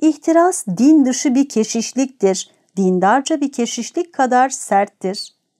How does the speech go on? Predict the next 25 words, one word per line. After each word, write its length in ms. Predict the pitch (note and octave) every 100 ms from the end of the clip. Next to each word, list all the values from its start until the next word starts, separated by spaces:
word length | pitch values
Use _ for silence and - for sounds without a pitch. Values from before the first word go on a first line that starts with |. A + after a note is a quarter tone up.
| _ _ _ _ _ _ _ -
Onun 360 | D#4+ G#4+ A4+ F#4
için 300 | - A3+ A3+
yücelircesine 960 | G3+ A3 C4 C#4+ F4 C#4 B3+ A3+ A3
seven 420 | A3+ G#3 A3 C4+
kadınlar, 720 | C4 F#3+ F3+ F#3 F#3 C#4 E4+ - _ _
yücelircesine 960 | A3 A3 G#3 G#3 D4+ D#4+ D#4 C#4+ C4+ C#4
pişmanlık 600 | A#3 - G#3+ G#3+ A#3 C4+
getirmiş 480 | A3 G#3+ G3+ G3+ -
kadınlar 720 | G#3 F#3+ G3 G3 G3+ C#4 C#4+
kadar 520 | - G#3+ G#3+ A#3 A#3+ -
az 260 | F#3 F#3+ F#3
görülür. 600 | F3+ F3 F#3 F#3+ - - _ _ _ _ _ _ _
Hayatı, 540 | E4 F4 F4+ F4 D#4+
dünyayı 420 | B3+ C4 C4+ C#4+
tanıyanlar 720 | C#4+ A#3 A3+ A3 A3 A3+ A#3+ G#3+
bilirler 520 | G#3 G3+ A3+ F4 E4
ki 240 | D4 D#4 - _
kadınlar 540 | - G#3 G#3 G#3 G3+ -
o 180 | D#4+ D4
nazenin 540 | C4+ C4 B3+ C#4 D4+
göğüslerinin 720 | A#3 A3+ A3+ - A3 A#3 A#3+
üzerinde 540 | A3 G3 F#3+ F#3+ G3 G#3+
gerçek 640 | F#3 G3+ A3 - G4 F#4+
bir 80 | B3
sevginin 720 | A#3+ A3 G3+ F#3+ G3 B3 C#4+